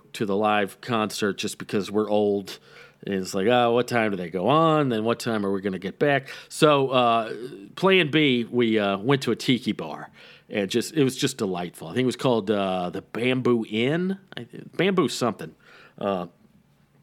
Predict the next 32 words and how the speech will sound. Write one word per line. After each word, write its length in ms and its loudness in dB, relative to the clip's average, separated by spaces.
on, 260 2
uh, 260 -4
Anaheim 380 0
Street 440 -6
in 140 -6
Long 200 -4
Beach. 340 -8
Uh, 220 -8
really 200 6
cool, 300 4
just 340 -2
low-key, 800 2
uh, 40 -2
uh, 280 -2
tiki 280 0
bar. 260 4
And 160 2
we 80 6
went 180 4
at 80 -2
the 60 -4
perfect 460 0
time, 380 0
about 240 0
three 280 2
o'clock 500 0
on 80 0
a 60 -4
Friday, 800 0
uh, 300 0
you 100 -4
know, 240 -6